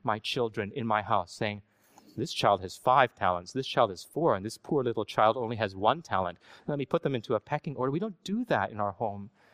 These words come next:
I love even, each and every one of my children equally because they're my kids.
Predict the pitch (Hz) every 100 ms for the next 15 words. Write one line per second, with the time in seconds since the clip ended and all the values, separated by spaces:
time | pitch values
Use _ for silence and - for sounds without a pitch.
0 | _ - 156 202 226 - 226 185 156 165
1 | 208 - 147 170 196 175 175 147 135 -
2 | 175 180 175 - _ - 175 208 - 120
3 | 110 - 165 147 156 139 113 _ - 196
4 | 185 90 - - -